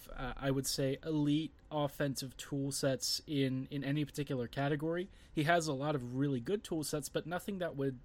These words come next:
put him into, like, I, I don't know, you know, one of those Nathan MacKinnon kind of categories or whatever. But because he's so smart and so skilled, he understands the best way to use these tool sets to set up his teammates and himself.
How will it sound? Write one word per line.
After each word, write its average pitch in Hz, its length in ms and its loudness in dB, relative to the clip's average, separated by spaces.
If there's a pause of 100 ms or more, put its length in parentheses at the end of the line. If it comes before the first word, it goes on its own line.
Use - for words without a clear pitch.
(100)
put 160 140 2
him 139 120 -2
into, 135 360 -2
like, 123 280 -4 (380)
I, 139 220 -2
I - 20 4
don't 131 140 2
know, 123 260 -2
you 139 100 -6
know, 110 200 -6 (240)
one 156 160 0
of 135 40 0
those 127 220 2
Nathan 135 300 0
MacKinnon 156 340 0
kind 135 200 0
of 135 40 -2
categories 135 640 0
or 131 80 0
whatever. 131 440 0 (240)
But 156 300 2
because 151 340 0
he's 196 160 -2
so 156 180 0
smart 147 460 0
and 135 160 -2
so 139 220 0
skilled, 156 580 0
he 147 240 -2
understands 156 580 -2
the 135 120 0
best 139 260 0
way 135 140 0
to 127 60 0
use 147 260 0
these 131 180 -4
tool 127 240 -2
sets 131 300 0
to 139 120 -4
set - 140 -2
up 139 160 -2
his 123 100 -4
teammates 165 460 -4
and 151 140 0
himself. 120 500 -2